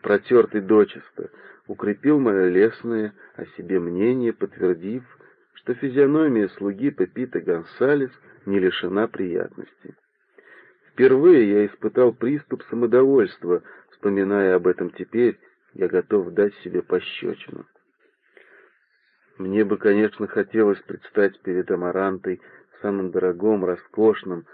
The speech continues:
щегольском наряде, какой только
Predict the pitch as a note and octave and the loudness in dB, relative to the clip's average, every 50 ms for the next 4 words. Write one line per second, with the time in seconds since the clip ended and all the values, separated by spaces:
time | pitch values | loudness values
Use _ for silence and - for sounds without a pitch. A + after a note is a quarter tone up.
0 | - - - - _ _ _ _ _ _ _ _ _ _ - - - G2+ F2+ F#2+ | -20 -20 -20 -20 _ _ _ _ _ _ _ _ _ _ -16 -12 -10 -6 -4 -2
1 | F2+ F2+ - - - - A2 G#2+ G#2 G2+ G2 F#2+ F#2+ G2 G#2 A2+ A2 F#2+ E2+ F2 | -4 -4 -6 -8 -2 0 0 0 2 0 0 0 2 4 4 4 4 2 0 -4
2 | D2+ - _ _ _ _ _ _ _ _ _ _ _ _ _ _ _ _ _ _ | -10 -10 _ _ _ _ _ _ _ _ _ _ _ _ _ _ _ _ _ _
3 | _ _ _ _ - - G#2 G2 - G#2+ G#2 G2+ G2 - - G2+ G2+ G2 F#2+ - | _ _ _ _ -10 -10 -10 -8 -2 -2 -2 -2 0 0 0 0 0 0 -2 -2
4 | G#2 G2 F#2 | -2 -2 -2